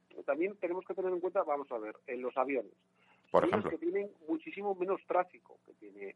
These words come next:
Speaker 1: eh, más controlado que tiene el tráfico, por ejemplo, de una ciudad. Una
Speaker 2: Ujú.
Speaker 1: ciudad como Madrid, una ciudad como Barcelona. Eh, necesitan un piloto y un copiloto para aterrizar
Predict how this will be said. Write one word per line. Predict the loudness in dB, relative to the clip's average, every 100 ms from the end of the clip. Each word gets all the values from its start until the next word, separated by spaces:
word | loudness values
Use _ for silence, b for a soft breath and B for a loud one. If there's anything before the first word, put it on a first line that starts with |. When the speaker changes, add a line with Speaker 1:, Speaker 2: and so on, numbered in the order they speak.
| -12
Speaker 1:
eh, | -10 -10 -6 -4
más | -4 -2
controlado | -4 -2 0 2 2 -2 -12
que | -18
tiene | -14 -10 -10 -12
el | -14
tráfico, | -8 -8 -6 -2 -2
por | -2 -10
ejemplo, | -8 -6
de | -2
una | -2
ciudad. | -4 -8 -10 -12 _ _
Una | -4 0
Speaker 2:
Ujú. | 2
Speaker 1:
ciudad | 2
como | 0 -2
Madrid, | -2 -2 -2 -4 -6 -18
una | -12
ciudad | 0 2 2 -4 _ _
como | -12 -6
Barcelona. | -4 -4 -4 -4 -6 -10 b b b _
Eh, | -4
necesitan | -2 -2 -2 -2 -6 -10 -18 _ -14
un | -6
piloto | -2 0 0 -4 -6 _ _ -10
y |
un | -8
copiloto | -6 -4 -4 0 0 0
para | -2 0
aterrizar | 0 -6 -4 -4